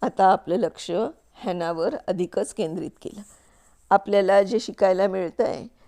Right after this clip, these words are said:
ते इतर मुलांनाही सांगावं या उद्देशानं त्यांनी मायकोच्या पुढाकारानं एका गटाची स्थापना केली. आपल्या या क्लबचं स्मॉल विंग्स असं नाव त्यांनी ठेवलं.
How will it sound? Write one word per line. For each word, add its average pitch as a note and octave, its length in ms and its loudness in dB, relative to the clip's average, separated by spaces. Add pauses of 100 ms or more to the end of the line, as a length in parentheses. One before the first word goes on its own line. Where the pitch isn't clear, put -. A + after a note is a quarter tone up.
(200)
ते A3 60 6
इतर A#3+ 400 -2
मुलांनाही B3 600 -2
सांगावं D#3 640 -4 (400)
या A3+ 180 0
उद्देशानं F3 880 -6 (360)
त्यांनी F3+ 440 -6
मायकोच्या G#3+ 800 -2
पुढाकारानं F#3+ 960 -2 (140)
एका F#3 280 -2
गटाची E3 440 -2
स्थापना D3 500 -4
केली. - 320 -14 (720)
आपल्या G3+ 440 0
या G3+ 180 2
क्लबचं F#3 720 -2 (380)
स्मॉल A#3 540 0
विंग्स F#3+ 420 -4
असं F#3 300 -6
नाव E3+ 300 -6
त्यांनी A#3 320 -4
ठेवलं. - 400 -12